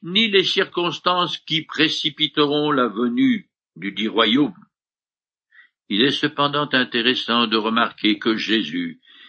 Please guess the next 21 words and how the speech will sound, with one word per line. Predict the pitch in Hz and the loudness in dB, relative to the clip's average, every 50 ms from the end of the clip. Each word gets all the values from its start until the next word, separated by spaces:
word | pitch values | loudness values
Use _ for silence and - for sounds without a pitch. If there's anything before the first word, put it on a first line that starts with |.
| - _ _ | -20 _ _
fait | - - 143 139 | 0 2 2 2
bien | 123 127 143 156 160 160 160 156 | 2 2 4 4 4 4 2 2
référence | 135 143 143 139 - 147 147 131 143 147 147 147 143 135 - - | 2 2 0 2 2 0 0 2 0 -2 -2 -2 -4 -4 -2 0
à | 127 123 | 2 2
un | 127 127 123 117 | 4 4 2 2
règne | 98 101 123 135 131 120 110 101 98 92 - _ _ _ _ - | 0 0 2 2 2 0 -2 -4 -6 -8 -8 _ _ _ _ -8
littéral | 107 107 117 131 143 175 180 143 - 165 156 147 139 139 127 117 104 101 92 90 85 | -4 -2 0 0 -2 -2 -6 -6 -2 -2 0 0 0 2 2 2 0 0 -4 -8 -10
sur | - - - - 190 - - | -12 -12 -10 -10 -10 -10 -4
terre, | - 151 156 160 151 139 - - - - - _ _ - | 0 0 2 2 0 -2 -6 -10 -14 -20 -20 _ _ -14
puisqu'il | - 160 147 - - - 175 180 160 135 117 117 | -10 -8 -8 -8 -4 -2 0 0 0 0 0 2
l'insère | 135 143 143 131 - - - 175 170 165 147 120 - 87 | 2 2 2 0 -2 -2 0 2 2 2 2 0 -2 -4
dans | 85 104 104 107 | -4 -4 -4 -2
l'espace-temps | 110 117 123 120 - - - 101 104 - - - - 123 131 135 131 131 123 - - - - _ _ - | -2 -2 -2 -2 -2 -2 0 0 0 -2 -6 -4 0 2 2 2 2 0 -2 -6 -12 -18 -20 _ _ -2
et | 98 98 - - | -2 -2 -2 0
autour | - 131 135 135 135 - 117 110 104 95 | 2 2 2 0 -2 -4 -6 -6 -6 -2
d'événements | 92 135 160 151 139 135 127 123 127 131 135 127 127 117 | 0 0 2 2 2 2 2 2 2 2 2 2 2 -2
bien | 92 80 78 80 82 82 | -4 -6 -4 -4 -4 -4
spécifiques. | - - - - - 98 85 - - 107 - 160 165 - - - - _ _ _ _ _ _ _ _ _ _ _ _ _ _ _ - - _ _ _ _ | -4 -8 -8 -6 -4 -4 -2 -4 -4 -2 0 0 0 0 -2 -12 -20 _ _ _ _ _ _ _ _ _ _ _ _ _ _ _ -20 -20 _ _ _ _
Ceci | - - - - - 76 - - - - 120 127 127 123 123 120 123 - _ - | -16 -14 -10 -8 -8 -6 -6 -4 -2 0 2 2 4 4 4 2 2 0 _ -4
est | 98 98 - 110 | -4 -2 0 -2
important, | 107 101 - 113 104 - - 120 120 110 - | -2 -2 -2 -4 -4 -2 0 0 0 0 -2